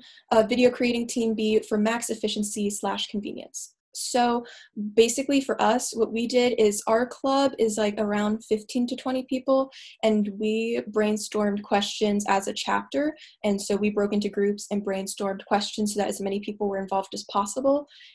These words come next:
And then for the actual video creating team, it was board members,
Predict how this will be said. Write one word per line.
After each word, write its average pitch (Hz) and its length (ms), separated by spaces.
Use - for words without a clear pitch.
And 220 160
then 214 160
for 214 120
the 208 140
actual 208 480
video 202 320
creating 202 640
team, 226 480
it 214 80
was 202 140
board 202 280
members, 233 460